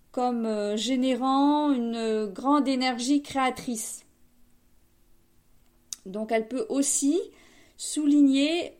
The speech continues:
euh, l'engagement total et du sacrifice personnel, euh, que Sati donc était prête à faire, euh, pour son mari Shiva. Donc il y a un double symbole, hein, dans la charrue,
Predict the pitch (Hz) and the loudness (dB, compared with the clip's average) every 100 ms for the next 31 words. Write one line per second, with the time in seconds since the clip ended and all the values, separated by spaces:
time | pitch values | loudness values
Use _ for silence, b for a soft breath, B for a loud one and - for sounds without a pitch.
0 | - 208 208 202 196 - - 52 214 233 | -8 -4 -4 -4 -4 -6 -8 -8 -4 -2
1 | 247 240 240 240 240 240 240 220 233 254 | 0 2 0 0 -4 -4 -6 -2 0 0
2 | 320 415 - _ b b b b - 240 | 0 -4 -12 _ b b b b -6 -4
3 | 233 233 294 277 - 277 277 277 - 247 | -4 -4 -2 -2 0 -2 0 -4 -2 -6
4 | - 247 226 233 294 247 - b b b | -4 -4 0 0 0 -4 -10 b b b
5 | b b _ - 202 202 202 233 220 220 | b b _ -8 -4 -4 -4 -6 -2 -4
6 | 220 - 277 220 233 240 233 226 220 - | -4 -2 -2 -2 -4 -6 -6 -4 -6 -4
7 | 247 247 214 - 233 254 269 226 208 202 | -4 -2 -4 -2 -2 0 0 0 -2 -4
8 | - - 226 214 214 233 - 254 220 190 | -14 -10 -6 -4 -4 -4 -4 -2 -2 -4
9 | - _ _ _ 196 196 208 208 214 202 | -8 _ _ _ -12 -10 -10 -10 -10 -4
10 | 202 190 - - 214 220 285 247 269 - | -2 -2 -8 -10 -6 0 0 0 -2 -2
11 | 240 220 240 330 240 254 226 202 202 - | -2 0 2 2 0 -4 -6 -4 -6 -6
12 | 190 202 277 | -6 -4 -2